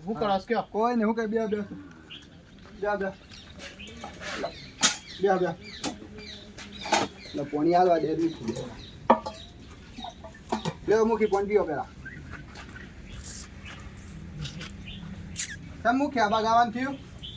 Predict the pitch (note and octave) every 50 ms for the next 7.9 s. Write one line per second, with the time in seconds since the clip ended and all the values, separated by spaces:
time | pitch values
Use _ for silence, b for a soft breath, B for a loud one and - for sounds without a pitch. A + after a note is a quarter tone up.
0 | - - F3 G#3 G#3+ A3+ A3+ G#3 G3 F#3+ - B3 B3+ - - G#3 G3+ G3+ G#3 G#3+
1 | A3+ A3 G#3+ G#3+ G#3+ A#3 A#3+ B3 B3 A#3 G#3 - G3+ F#3+ - G3+ G3+ A3 B3 B3+
2 | - - - - F#3 G#3 A#3+ C4 C4+ C4+ C4 B3+ A#3 G#3 A3 A3+ A#3+ A#3+ A#3+ B3
3 | B3+ A#3+ A3+ A#3 A3+ B3+ D4+ - C#4+ C#4 C4 B3+ G3 F#3+ G3+ G#3+ A3+ A#3 A#3 -
4 | A#3+ A#3+ A#3 A#3 A3+ - - - A3 G#3 G3 F3 - - D#3 D3+ D4+ - - -
5 | - - G3 G3 G3 F3+ F3 D#3+ D#3 D#3+ F3 E3+ F#3+ - E3+ - - - D#3 E3+
6 | F3+ E3 - - - - D#3+ F3 G3 G#3 - B3 A#3+ A#3 C4+ C4+ C4+ C4+ C4+ C4
7 | C4 B3+ - F#3 G3+ G3+ - - A#3+ B3 A#3+ A#3 A#3 A3+ A3 A3 G#3 G#3+